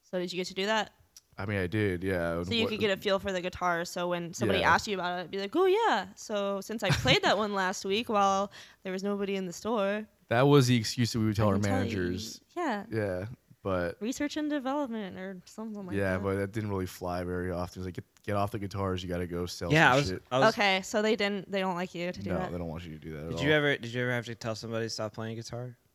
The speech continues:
Speaker 2: Uh, no.
Speaker 3: No, you never did?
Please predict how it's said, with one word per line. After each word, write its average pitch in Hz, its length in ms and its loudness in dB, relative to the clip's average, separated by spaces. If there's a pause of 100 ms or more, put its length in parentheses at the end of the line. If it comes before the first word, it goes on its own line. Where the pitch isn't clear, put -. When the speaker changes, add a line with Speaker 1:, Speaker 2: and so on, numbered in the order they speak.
(880)
Speaker 2:
Uh, 107 280 4
no. 107 680 4
Speaker 3:
No, 135 160 2
you 180 100 6
never 151 200 4
did? 180 360 0